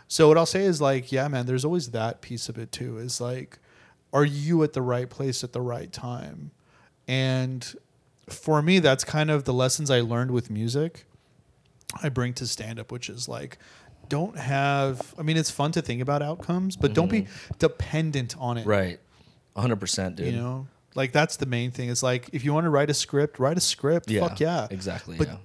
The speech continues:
Speaker 1: don't write a script in the hopes of it being the blockbuster movie.
Speaker 2: Exactly. Dude, uh, ever since, like, um, I've done stand-up, my writing has just been more free. Like, I'm
Speaker 1: Nice.
Speaker 2: still writing stories and stuff, like, scripts and shit like that, but, like,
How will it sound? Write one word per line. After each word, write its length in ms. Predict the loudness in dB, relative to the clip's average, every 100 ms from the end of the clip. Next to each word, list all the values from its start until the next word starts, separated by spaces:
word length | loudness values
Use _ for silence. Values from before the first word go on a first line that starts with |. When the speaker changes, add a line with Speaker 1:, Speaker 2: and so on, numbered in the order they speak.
| -2
Speaker 1:
don't 280 | 0 0
write 220 | 0 0 0
a 40 |
script 520 | -2 -4 -2 -2 -2
in 100 | -6
the 100 | -4
hopes 340 | -2 -2 -2 -2
of 120 | 0
it 160 | 0
being 340 | 0 -2 -2 -4
the 100 | -6
blockbuster 880 | -2 4 6 4 0 0 0 -2 2
movie. 200 | 4 4
Speaker 2:
Exactly. 380 | 4 2 0 0
Dude, 180 | 0 0
uh, 100 | 2
ever 200 | 2 4
since, 280 | 2 0 0
like, 180 | 0 0
um, 180 | -4 -6
I've 220 | -2 -2 -4 _ _ -6
done 200 | 0 0
stand-up, 580 | 0 -2 -2 -2 -4 -6 -4
my 160 | 0 0
writing 420 | 2 0 0 -2
has 180 | -6 -8
just 300 | -10 -6 -6 -10 _ _ -12 -2
been 160 | -2
more 200 | 0 -2
free. 480 | -4 -8 -8 -10 -14 -14 -12 -4
Like, 120 | 0
I'm 80 | 2
Speaker 1:
Nice. 60 | 2
Speaker 2:
still 220 | 4 4
writing 240 | 2 0
stories 460 | -2 -2 -2 -4 -8
and 100 | -8
stuff, 220 | -6 -6
like, 120 | -6
scripts 340 | -8 -4 -4 -2
and 80 | -6
shit 160 | -8
like 160 | -10 -8
that, 180 | -8 -6
but, 120 | -8
like, 220 | -8 -10